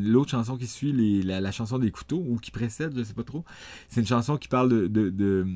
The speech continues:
un gars qui veut dire à une fille qu'il l'aime, tu sais, puis il lui donne un, tu sais, il lui donne un couteau, mais il veut savoir si elle l'aime, fait qu'il lui donne deux couteaux, puis il dit, « Écoute, euh, il y en a un, c'est pour celui-là que t'aimes,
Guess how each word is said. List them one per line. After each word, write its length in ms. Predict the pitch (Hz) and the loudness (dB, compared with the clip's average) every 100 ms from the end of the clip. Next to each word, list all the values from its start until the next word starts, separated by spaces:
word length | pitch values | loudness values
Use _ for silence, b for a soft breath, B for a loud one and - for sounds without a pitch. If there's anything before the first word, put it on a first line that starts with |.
| 67 - | -8 -6
un 160 | 113 110 | 2 4
gars 280 | 113 147 151 131 | 6 6 4 0
qui 220 | 117 113 | 0 2
veut 160 | 101 | 4
dire 160 | 120 135 | 4 4
à 60 | 127 | 2
une 100 | 107 | 0
fille 160 | 131 | -4
qu'il 240 | 127 117 107 | -2 0 2
l'aime, 300 | 123 147 131 | 2 0 -4
tu 60 | - | -4
sais, 40 | 131 | -4
puis 140 | 120 | -2
il 80 | 104 | 0
lui 60 | 110 | 4
donne 160 | 127 | 4
un, 260 | 127 110 92 67 71 64 104 | 4 2 0 -4 -12 -10 -6
tu 40 | |
sais, 140 | - | 2
il 80 | 120 | 4
lui 100 | 110 | 6
donne 180 | 110 139 | 6 4
un 100 | 123 | 2
couteau, 340 | - - 165 | -2 2 2
mais 240 | 190 123 101 B B - | 4 2 0 B B -2
il 100 | 104 | 2
veut 80 | 107 | 2
savoir 320 | 135 127 151 | 4 6 6
si 100 | 165 | 4
elle 160 | 139 110 | 4 6
l'aime, 220 | 123 143 | 4 2
fait 120 | 127 120 | -2 0
qu'il 120 | 117 | 2
lui 80 | 110 | 4
donne 220 | 127 123 | 4 6
deux 160 | 143 | 4
couteaux, 280 | 170 - 156 | 4 2 2
puis 140 | 160 120 | 4 2
il 60 | |
dit, « 160 | 101 117 | 2 2
Écoute, 340 | 117 135 - | 4 0 2
euh, 140 | 107 98 | 2 2
il 60 | |
y 40 | 104 | 2
en 140 | 113 | 4
a 40 | |
un, 200 | 117 143 | 4 2
c'est 160 | 151 110 | 0 -2
pour 160 | 107 101 | -6 -2
celui-là 380 | 120 110 123 | 2 4 4
que 80 | 135 - | 2 0
t'aimes, 360 | 135 175 156 | 2 2 -2